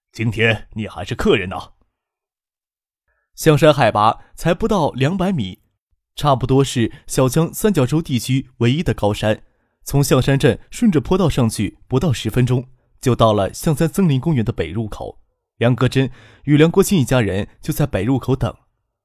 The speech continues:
梁格珍还不知道学校里停课的事情，不过他现在也不管张克逃课的事情，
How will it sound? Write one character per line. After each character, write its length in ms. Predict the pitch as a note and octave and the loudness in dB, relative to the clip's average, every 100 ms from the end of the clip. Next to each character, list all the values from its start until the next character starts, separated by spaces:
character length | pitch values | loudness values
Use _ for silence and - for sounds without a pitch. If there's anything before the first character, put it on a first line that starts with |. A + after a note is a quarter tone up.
| _ _ _ - | _ _ _ -2
梁 180 | A#2+ | 0
格 140 | B2+ B2+ | 2 2
珍 240 | C3 B2+ - | 0 -2 -6
还 180 | - C#3+ | -4 -2
不 180 | D3 G3+ | 0 -2
知 120 | F#3+ | 0
道 120 | F#3 | -2
学 140 | C#3 B2+ | -2 -2
校 180 | E3 A#2+ | 0 0
里 160 | G2 | 0
停 260 | - - C#3+ | -6 -2 -2
课 160 | - | 0
的 80 | F#3+ | -2
事 180 | G2+ G#2+ | -2 -4
情， 260 | - C#2 - _ _ _ - | -8 -12 -16 _ _ _ -6
不 120 | A#2+ | -2
过 120 | B2 | 0
他 140 | B2+ | 0
现 220 | B2 B2 A2+ | 0 0 2
在 240 | A2+ - - - | 0 0 -10 -6
也 120 | A#2 | -2
不 140 | A#2 F3 | -2 -2
管 140 | G2 | -2
张 180 | - C3 | 0 -2
克 120 | A#2+ | -4
逃 260 | - - A2 | -8 -6 -4
课 140 | - | -2
的 80 | A2 | -4
事 180 | - G#2+ | -4 -8
情， 240 | G2 | -10